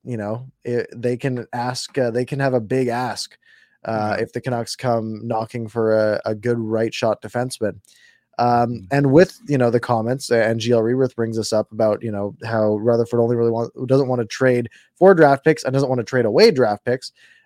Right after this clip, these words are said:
Speaker 1: Um, I mean, they're not gonna go out and get a thirty-one-year-old right shot defenseman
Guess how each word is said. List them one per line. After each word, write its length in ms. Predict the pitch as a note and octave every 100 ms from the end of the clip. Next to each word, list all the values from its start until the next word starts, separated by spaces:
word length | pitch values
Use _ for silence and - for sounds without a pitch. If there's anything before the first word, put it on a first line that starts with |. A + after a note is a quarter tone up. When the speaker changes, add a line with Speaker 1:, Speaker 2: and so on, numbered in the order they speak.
| _
Speaker 1:
Um, 400 | B2 B2+ B2+ B2+ A#2+
I 60 |
mean, 160 | C#3+ D3+
they're 100 | D3
not 140 | D#3
gonna 160 | E3+ D3
go 140 | C#3+ C#3+
out 60 |
and 80 | B2+
get 100 | B2+
a 40 |
thirty-one-year-old 920 | A#2 _ C#3 C3+ B2+ B2 B2 A#2+ A#2+ A#2
right 220 | A2+ A2+
shot 220 | B2+ A2+
defenseman 640 | G#2 C3 C3+ - G#2 G2